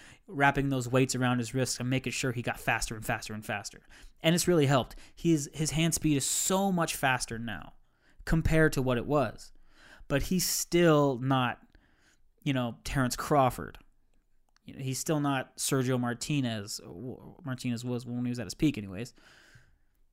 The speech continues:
And Gennady, Gennady isn't, doesn't s-, rely on speed. He has decent hand speed. He's not,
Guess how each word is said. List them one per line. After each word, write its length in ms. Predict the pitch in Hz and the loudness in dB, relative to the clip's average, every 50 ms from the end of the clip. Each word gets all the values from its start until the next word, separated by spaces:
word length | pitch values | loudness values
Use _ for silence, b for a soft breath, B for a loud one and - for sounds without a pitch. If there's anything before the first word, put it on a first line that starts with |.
| _ _ _ _ _ _ _ _ _ - - - - - - - | _ _ _ _ _ _ _ _ _ -20 -20 -20 -20 -20 -10 -2
And 280 | - 147 143 135 135 - | 0 2 2 2 0 -2
Gennady, 800 | - 143 143 143 156 170 185 214 226 233 233 208 185 170 - - - _ _ _ _ _ - - - - | -2 0 0 2 2 2 2 2 2 2 2 2 0 -2 -4 -8 -14 _ _ _ _ _ -20 -20 -10 -4
Gennady 480 | 156 156 170 202 226 269 277 254 208 - | 0 0 2 2 2 2 2 2 0 0
isn't, 460 | - - 170 160 160 165 160 156 - - - _ - 151 | 0 -2 -2 -2 0 -2 -2 -2 -4 -8 -14 _ -10 -8
doesn't 300 | 139 147 151 165 - - | -6 -4 -4 -4 -6 -6
s-, 200 | - - - - - _ _ _ _ _ _ - | -10 -14 -16 -16 -20 _ _ _ _ _ _ -4
rely 420 | 143 135 131 131 131 139 139 139 | -2 0 2 4 6 6 6 6
on 140 | 135 127 123 | 4 2 0
speed. 500 | 120 - - - - 131 120 110 110 113 | -2 -2 -2 -2 -2 -2 -2 -2 -6 -6
He 160 | - - 170 | -2 0 2
has 240 | 180 196 196 175 135 | 2 2 2 0 0
decent 360 | - 143 143 139 - 160 - | -2 -2 -2 0 -2 -4 -4
hand 300 | - - 123 123 120 120 | -2 -2 0 0 0 -2
speed. 300 | - - - 117 120 127 | -4 -6 -6 -4 -4 -2
He's 180 | 139 143 127 123 | -2 -2 -2 -2
not, 320 | 135 131 127 127 123 117 | -2 -2 -2 -2 -4 -6